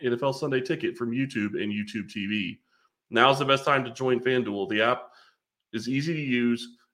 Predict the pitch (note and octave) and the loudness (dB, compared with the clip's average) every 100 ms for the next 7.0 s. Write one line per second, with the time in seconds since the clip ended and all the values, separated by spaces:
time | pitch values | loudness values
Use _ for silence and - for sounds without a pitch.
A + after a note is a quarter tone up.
0 | - A2+ A2+ A#2 G#2+ G#2 _ _ _ - | -10 -6 -2 -2 -2 -8 _ _ _ -2
1 | C3 C#3+ C3 A#2 B2+ C3 A#2 A#2+ G#2+ G#2 | 4 4 6 4 4 2 0 0 -2 -4
2 | F2+ - C3 B2+ B2+ B2+ C3+ B2 B2 A#2 | -12 -4 2 2 0 -2 2 2 4 0
3 | A2 - A2 A2 G#2 F#2 E2 - _ - | 0 -2 -2 -2 -2 -4 -6 -14 _ -16
4 | - A#2 A#2+ G2+ C#3 C#3+ D3 C#3 A#2+ C3 | -2 0 2 2 2 2 2 2 0 0
5 | B2+ A#2+ B2+ A#2 A#2 A#2 A#2 A#2 - E2+ | 0 0 2 2 0 -2 0 0 -4 -2
6 | B2 G2 F#2 G#2+ B2+ B2+ B2+ B2 C3 F#2+ | 0 -2 -4 -6 -4 0 2 0 -4 -6